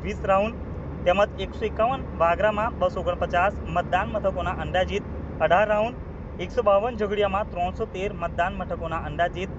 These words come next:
ત્રેવીસ રાઉન્ડ, તેમજ એકસો ત્રેપન ભરૂચમાં બસો સાઈઠ મતદાન મથકોના અંદાજિત અઢાર રાઉન્ડ, એકસો ચોપન અંકલેશ્વરમાં બસો સુડતાલીસ મતદાન મથકોના અંદાજિત અઢાર રાઉન્ડ મળી કુલ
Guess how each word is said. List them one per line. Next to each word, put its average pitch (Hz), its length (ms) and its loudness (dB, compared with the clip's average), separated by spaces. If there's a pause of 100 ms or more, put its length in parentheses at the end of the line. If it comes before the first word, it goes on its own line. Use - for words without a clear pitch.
ત્રેવીસ 185 320 -6 (120)
રાઉન્ડ, 180 260 0 (400)
તેમજ 185 320 2 (400)
એકસો 262 260 2
ત્રેપન 233 480 4
ભરૂચમાં 214 540 -2
બસો 196 260 -2
સાઈઠ 190 260 -2
મતદાન 180 320 -2
મથકોના 170 440 -4
અંદાજિત 175 400 0 (480)
અઢાર 180 280 4
રાઉન્ડ, 214 320 0 (320)
એકસો 226 180 -2 (100)
ચોપન 220 360 0 (140)
અંકલેશ્વરમાં 202 720 -2
બસો 196 280 0
સુડતાલીસ 208 540 -2
મતદાન 175 360 -2
મથકોના 180 420 -2 (140)
અંદાજિત 175 560 -2
અઢાર 175 260 2
રાઉન્ડ 175 240 -2
મળી 180 180 -2 (460)
કુલ 208 180 2